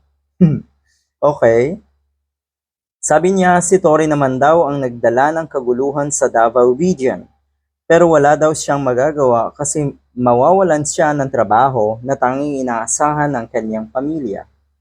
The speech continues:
Okay. Hmm, yan ang problema sa ating mga kapulisan, ano ho, kung ito man ay totoo. Ang trabaho po ay, um,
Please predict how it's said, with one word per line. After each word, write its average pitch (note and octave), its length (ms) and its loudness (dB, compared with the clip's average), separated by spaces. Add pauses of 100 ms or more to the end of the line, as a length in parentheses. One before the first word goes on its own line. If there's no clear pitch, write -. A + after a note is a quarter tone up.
(420)
Okay. C#3 320 -6 (800)
Hmm, D3 960 -4
yan D3 160 0
ang D3 80 -2
problema C3 480 2
sa A#2+ 240 -2
ating A#2+ 240 -4
mga A#2 160 -6
kapulisan, B2 560 -4
ano A#2 160 -4
ho, B2 140 2 (100)
kung A#2+ 160 -10
ito A2 160 -6
man A2 160 -6
ay G#2+ 80 -2
totoo. A2 560 -2 (880)
Ang C#3 160 -4
trabaho D3 320 2
po D#3+ 320 4
ay, A#2+ 320 0 (1200)
um, B2 480 0